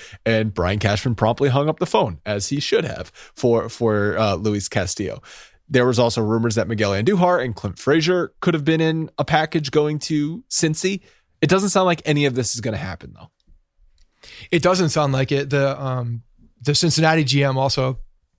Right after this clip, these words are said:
Speaker 2: shit all over these, these reports as well. But, uh, I would do that too if I got hung up on when I was asking for the people I wanted. You know, I, I feel like everybody's asking for Gleyber Torres every single time they, they make a call to, uh, Cashman, just, like, m-,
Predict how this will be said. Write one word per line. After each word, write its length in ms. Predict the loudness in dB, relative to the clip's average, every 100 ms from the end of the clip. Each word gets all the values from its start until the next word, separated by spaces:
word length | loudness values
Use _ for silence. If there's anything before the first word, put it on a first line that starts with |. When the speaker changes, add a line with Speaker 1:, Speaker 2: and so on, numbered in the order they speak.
| _ _ _ _
Speaker 2:
shit 360 | 0 2 2 0
all 140 | 0
over 140 | 0 2
these, 280 | 2 0 0
these 180 | 0 2
reports 380 | 2 2 2 0
as 100 | 0
well. 200 | 2 2
But, 280 | 0 -2 -4 -14 -20 -20 -6
uh, 160 | -2 2
I 120 | 2
would 120 | 4
do 100 | 2
that 120 | 2 0
too 140 | -2
if 80 | -2
I 60 |
got 220 | -4 -8 -4
hung 180 | -2 0
up 140 | 0
on 140 | 0 0
when 100 | -2
I 60 |
was 120 | -2
asking 280 | -2 -2 -4
for 100 | -2
the 60 | -2
people 200 | 0 0
I 60 |
wanted. 320 | 0 -2 -4 -6 -14 -20 _ _
You 80 | -2
know, 120 | -2 -2 _ 0
I, 240 | 2 2
I 40 |
feel 120 | 2 2
like 120 | 2
everybody's 360 | 2 2 0
asking 380 | -2 -4 -2 -2
for 140 | -2 0
Gleyber 260 | 2 0
Torres 340 | 0 0 0 0
every 180 | 0 0
single 220 | 0 0
time 340 | 0 -2 -2 -2
they, 300 | -2 -2 -4
they 100 | -2
make 180 | 0 0
a 80 | -4
call 360 | -4 -2 -2 -4
to, 260 | -2 -2
uh, 120 | -2
Cashman, 520 | -2 -2 0 -2 -4 -6 _ _ _ -8
just, 160 | -6 -4
like, 140 | -6
m-, 380 | -6 -2 -2